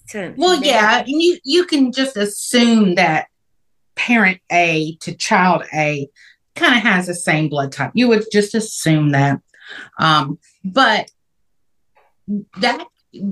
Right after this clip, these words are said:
Speaker 2: dad is only gonna be able to give him these transfusions for, like, maybe three days max. And then they gotta, I guess, draw from the sister. I don't know. And you gotta hope that the siblings have the same blood type,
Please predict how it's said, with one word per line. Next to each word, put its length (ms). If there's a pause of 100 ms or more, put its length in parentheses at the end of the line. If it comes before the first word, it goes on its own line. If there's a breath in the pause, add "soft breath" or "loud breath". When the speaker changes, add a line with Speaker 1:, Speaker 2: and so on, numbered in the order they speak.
(120)
Speaker 2:
dad 360
is 100
only 260
gonna 140
be 100
able 200
to 80
give 220
him 160
these 220
transfusions 920 (120)
for, 140
like, 260
maybe 520 (100)
three 280
days 600 (480)
max. 540
And 140
then 80
they 140
gotta, 300 (300)
I 80
guess, 220
draw 200
from 180
the 60
sister. 480 (340 loud breath)
I 80
don't 160
know. 160 (480)
And 120
you 60
gotta 160
hope 280
that 100
the 60
siblings 520
have 220
the 80
same 280
blood 220
type, 240